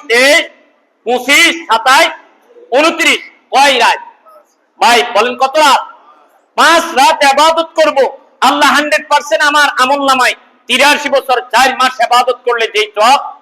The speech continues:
এর থেকে বেশি সওয়াব দিবে। তাহলে প্রস্তুত আছি তো ইনশাআল্লাহ? ভাই, আমরা মনে করেন লাইলাতুল কদর চলে যাবে, আগামী বছর যে লাইলাতুল কদরের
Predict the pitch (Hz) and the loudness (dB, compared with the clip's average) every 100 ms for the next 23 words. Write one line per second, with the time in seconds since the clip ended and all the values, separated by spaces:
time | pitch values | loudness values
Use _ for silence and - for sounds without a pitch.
0 | - 269 - - 277 240 220 196 180 175 | -4 -4 -2 -4 -2 -2 -2 -4 -4 -4
1 | - - _ _ - 226 208 - - - | -6 -20 _ _ -20 -20 -16 -16 -16 -18
2 | - _ _ _ 196 214 277 247 - - | -20 _ _ _ -2 0 2 0 -4 -6
3 | 247 254 285 269 247 302 349 320 - 277 | -4 -4 -2 -2 -2 -2 -4 -4 0 -2
4 | 220 - - - _ _ - - - - | 0 -4 -6 -18 _ _ -20 -20 -20 -20
5 | _ - 277 269 262 294 285 285 285 285 | _ 0 2 2 0 0 0 0 -2 -2
6 | 294 285 294 294 294 294 262 269 285 - | -2 0 -2 -2 -6 -8 -6 -4 -4 -2
7 | 285 294 294 294 285 226 - _ - - | 0 0 0 0 0 -2 -4 _ -2 0
8 | 277 285 262 277 320 311 320 311 285 302 | 0 0 0 -2 -2 -4 -4 -2 0 0
9 | 294 302 294 269 277 302 302 | -2 -4 -6 -4 -2 0 -2